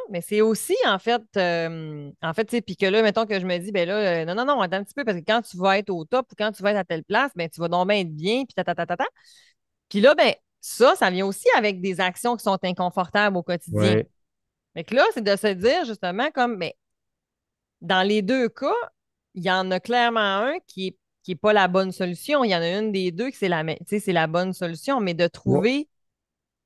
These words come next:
Speaker 2: Ouais. Ouais, euh, tu
Speaker 1: C'est
Speaker 2: peux
Speaker 1: de
Speaker 2: le voir
Speaker 1: ça
Speaker 2: comme ça. Tu peux le voir comme ça, Cynthia, comme le voir plutôt présentement, là, dans ma vie, la route sur laquelle je m'en vais, où je veux, euh, mieux calibrer mes objectifs,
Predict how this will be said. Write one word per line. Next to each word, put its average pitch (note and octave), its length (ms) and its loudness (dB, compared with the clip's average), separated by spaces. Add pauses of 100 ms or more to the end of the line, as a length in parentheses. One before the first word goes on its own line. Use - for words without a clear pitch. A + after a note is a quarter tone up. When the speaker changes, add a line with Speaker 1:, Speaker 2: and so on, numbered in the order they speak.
(200)
Speaker 2:
Ouais. B2+ 100 4
Ouais, D3+ 420 4
euh, A#2+ 180 2
tu A3 100 4
Speaker 1:
C'est - 20 8
Speaker 2:
peux A3+ 100 8
Speaker 1:
de C3+ 40 4
Speaker 2:
le C3 40 2
voir D#3 260 2
Speaker 1:
ça D#3 80 0
Speaker 2:
comme A#2+ 100 4
ça. - 180 -14 (520)
Tu - 100 -14
peux C#3+ 120 2
le C3 80 6
voir E3 180 4
comme B2+ 200 2
ça, E3 180 -2
Cynthia, D3 480 0
comme A#2 180 2
le A2+ 80 4
voir C3+ 320 2
plutôt B2+ 600 0 (280)
présentement, B2 920 2
là, C3+ 340 0
dans G#2+ 220 2
ma A#2 180 2
vie, F#2+ 320 -4 (760)
la G2+ 200 6
route A#2+ 260 4
sur G#2 220 -2
laquelle A#2 480 2
je G2 120 -4
m'en G2+ 240 2
vais, G2 400 0
où G#2 140 -4
je F#2+ 140 -4
veux, A#2+ 460 2
euh, G2 220 4
mieux A2 200 2
calibrer A2+ 600 2
mes G#2 220 0
objectifs, F#2+ 760 -2